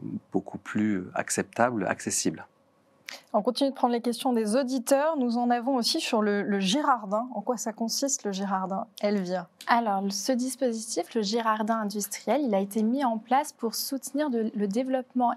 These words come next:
Speaker 3: économique en Outre-mer, en faisant appel à des investisseurs, euh, privés pour financer des projets industriels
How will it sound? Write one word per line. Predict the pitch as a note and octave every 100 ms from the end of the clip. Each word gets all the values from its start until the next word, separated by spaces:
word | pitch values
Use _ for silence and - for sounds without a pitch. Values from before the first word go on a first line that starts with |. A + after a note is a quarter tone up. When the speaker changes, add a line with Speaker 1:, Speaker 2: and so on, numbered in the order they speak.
| -
Speaker 3:
économique | B3 A#3+ B3 A3 G3+ B3+ - - - - - C#4 A3+ - -
en | - B3+
Outre-mer, | B3+ B3+ - B3+ A3+ F#3 G3
en |
faisant | G3+ - G#3 A3+
appel | A3 A3 A#3+
à | G#3
des | F#3+ F#3+
investisseurs, | G3 G3+ G3+ - G#3 - G#3+ G#3+ F#3+
euh, | F3+ -
privés | - - A#3+ G3+ A#3+ E4+ - C#4+ A#3+
pour | - A#3
financer | - C#4 C4+ C4 - C4+
des | A3
projets | G#3+ A3 G3+ G#3+ - _
industriels | B3 B3 A3 A3 - - G3+ G3 C#4